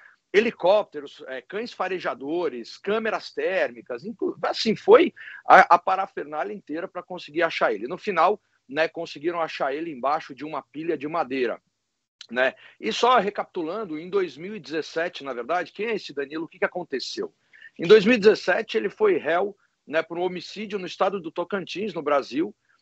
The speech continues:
né, um homem que foi morto a tiros, né, numa praça, e supostamente, né, depois de uma briga. Aí, em dois mil e vinte e um,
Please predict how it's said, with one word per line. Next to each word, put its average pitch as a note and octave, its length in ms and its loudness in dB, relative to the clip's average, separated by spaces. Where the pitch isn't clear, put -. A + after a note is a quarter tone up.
né, C3+ 220 2
um C3+ 180 -2
homem D3 240 2
que - 80 -18
foi C#3+ 200 -2
morto C3+ 320 -2
a D#3+ 40 0
tiros, C#3+ 640 -2
né, C#3 140 -4
numa C3+ 220 -2
praça, D3 520 0
e C#3 80 -8
supostamente, D3 920 -4
né, C#3 160 -2
depois C3+ 300 -2
de C#3 80 -6
uma E3+ 160 2
briga. B2 400 -4
Aí, D#4+ 100 -4
em E4+ 40 -2
dois B3 200 6
mil G#3+ 160 2
e A3 60 2
vinte E3 300 -4
e F#3+ 80 0
um, G3 240 0